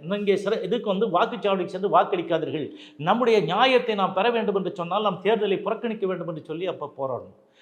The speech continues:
So, போராடி எல்லாம் நடந்தது. நடந்து முடிஞ்ச உடனே என்ன ஆகுது? ஆட்சி அமைக்கிறார். யாரு? கலைஞர்.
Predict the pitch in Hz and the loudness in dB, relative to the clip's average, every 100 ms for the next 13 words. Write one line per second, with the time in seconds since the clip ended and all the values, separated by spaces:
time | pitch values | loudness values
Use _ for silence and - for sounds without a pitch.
0 | _ - 226 208 220 202 196 214 196 202 | _ -2 0 4 6 6 4 4 4 4
1 | 190 196 175 143 - - 175 202 214 196 | 4 4 0 -2 -6 -8 0 2 2 0
2 | 190 185 185 180 180 180 180 180 180 156 | 0 2 2 0 -2 0 2 0 -2 4
3 | 175 202 202 180 175 175 165 - 139 170 | 4 4 2 0 -2 0 2 2 4 4
4 | 180 - 180 180 156 - | 4 0 0 0 -2 -4